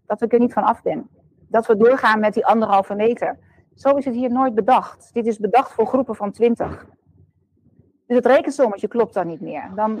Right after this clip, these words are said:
moet ik constant met eigenlijk te weinig mensen, met te veel ruimte. Nou, dat was ook een dingetje. Ehm,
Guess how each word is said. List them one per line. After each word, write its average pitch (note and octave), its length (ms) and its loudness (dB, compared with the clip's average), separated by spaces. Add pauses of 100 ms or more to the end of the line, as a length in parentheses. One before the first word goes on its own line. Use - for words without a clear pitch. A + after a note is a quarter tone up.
(140)
moet A3+ 200 0
ik A#3+ 100 -4
constant C#4+ 480 2
met A#3 380 -4 (340)
eigenlijk A3 340 -2
te A3+ 60 0
weinig A3 300 2
mensen, G#3+ 480 0
met F#3 240 -8
te C#4+ 120 0
veel G#3 240 0
ruimte. F#3+ 500 0 (640)
Nou, - 200 -2
dat G3+ 140 0
was G#3 180 0
ook A#3 140 2
een A#3 80 0
dingetje. G#3 560 0
Ehm, G3+ 460 0